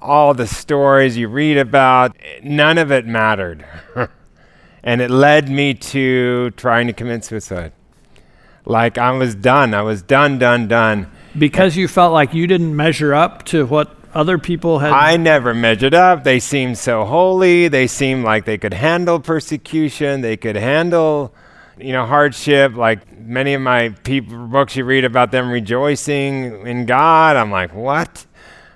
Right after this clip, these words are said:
Speaker 1: Are they crazy?" <laughs> Like, I was just down. I was just so, so done.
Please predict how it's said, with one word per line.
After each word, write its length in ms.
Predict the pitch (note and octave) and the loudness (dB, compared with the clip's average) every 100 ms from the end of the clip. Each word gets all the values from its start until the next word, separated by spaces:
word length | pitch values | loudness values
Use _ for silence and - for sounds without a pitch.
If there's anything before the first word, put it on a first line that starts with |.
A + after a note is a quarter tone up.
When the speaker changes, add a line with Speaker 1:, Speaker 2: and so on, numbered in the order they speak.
| _ | _
Speaker 1:
Are 20 | |
they 120 | G#2 G#2+ | -10 -10
crazy?" 720 | - - B2+ E3 F#3 D4 - D3 | -8 -4 -2 -2 -2 -4 -2 -4
<laughs> 120 | B2 | -2
Like, 160 | C#3 | 0
I 220 | D#3 D#3+ G3 | 2 2 2
was 240 | F#3 C#3 | 0 -2
just 260 | C#3+ B2 F#2+ | -4 -4 -2
down. 760 | A#2+ C#3 E3 A#2+ F2+ D2 D#2 - _ _ _ _ | 0 2 0 0 -6 -12 -16 -20 _ _ _ _
I 140 | - D3 | 0 2
was 160 | D3 | 2
just 180 | D3+ D3 - | 0 0 -2
so, 420 | - G3 F#3 F3+ | 0 2 2 0
so 380 | - E3+ D3+ C3+ | -2 -2 0 0
done. 640 | A2+ D3 F3+ A#2 F2+ E2 | 0 2 2 0 -6 -12